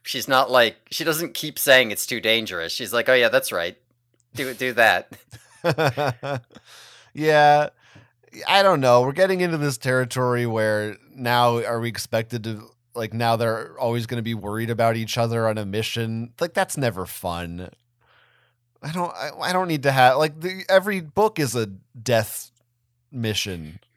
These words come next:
Speaker 2: I gotta now listen to them whining about each other every book, too? <laughs>
Speaker 1: Well, Tobias is actively getting himself captured and then, um, having an experimental ray gun shot at him on
Speaker 2: I
Speaker 1: purpose.
Speaker 2: guess. I
Speaker 1: I don't
Speaker 2: guess.
Speaker 1: know.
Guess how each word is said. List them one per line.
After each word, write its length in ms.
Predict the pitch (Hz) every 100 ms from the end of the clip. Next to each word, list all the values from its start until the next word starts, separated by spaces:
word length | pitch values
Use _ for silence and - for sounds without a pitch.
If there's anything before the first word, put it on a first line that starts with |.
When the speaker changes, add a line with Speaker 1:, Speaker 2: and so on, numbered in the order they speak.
| _ _ _ _ _ _ _ _
Speaker 2:
I 120 | 120
gotta 280 | 139 151 139
now 200 | 131 139
listen 260 | 143 143 139
to 80 | 131
them 180 | 131 120
whining 440 | 104 107 131 147
about 260 | 147 147 151
each 180 | 147 160
other 340 | 156 160 160
every 400 | 160 151 156 156 143 _ _ _ -
book, 300 | 156 170 -
too? 420 | 143 151 180 226 - -
<laughs> 100 | - - - - -
Speaker 1:
Well, 140 | 170 175
Tobias 500 | 175 240 285 277 123
is 140 | 107
actively 600 | 127 127 127 120 98 107
getting 280 | 113 104 95
himself 540 | 101 87 113 92 -
captured 500 | - 101 - 117 90
and 180 | 92 92
then, 300 | 95 90 98
um, 360 | 104 90 92 120 113
having 340 | 110 107 104
an 60 | 90
experimental 800 | - - 110 98 98 - 104 82
ray 260 | 92 98
gun 320 | 87 82 85
shot 320 | 87 - 85 82
at 140 | 85
him 260 | 90 82 92 - - - _
on 100 | 120
Speaker 2:
I 120 | 147 147
Speaker 1:
purpose. 160 | 101 101
Speaker 2:
guess. 600 | 95 95 98 - - - -
I 320 | 123 135 135 -
Speaker 1:
I 160 | 190
don't 120 | 123 90
Speaker 2:
guess. 100 | 90
Speaker 1:
know. 300 | 82 90